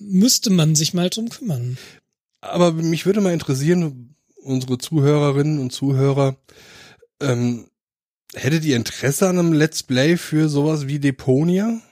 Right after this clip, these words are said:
Speaker 2: Auch wenn es sich eher sich anschauen wird wie ein,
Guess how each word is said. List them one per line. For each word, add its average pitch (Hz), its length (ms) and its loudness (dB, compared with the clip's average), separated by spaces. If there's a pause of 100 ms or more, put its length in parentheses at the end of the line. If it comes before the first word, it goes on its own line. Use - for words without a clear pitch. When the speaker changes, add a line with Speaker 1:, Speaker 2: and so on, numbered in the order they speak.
(920)
Speaker 2:
Auch 143 240 2
wenn 165 140 6
es 170 160 2
sich - 400 -4
eher 156 320 2
sich - 320 -2 (1000)
anschauen 165 600 2
wird 151 180 2
wie 139 160 2
ein, 123 680 0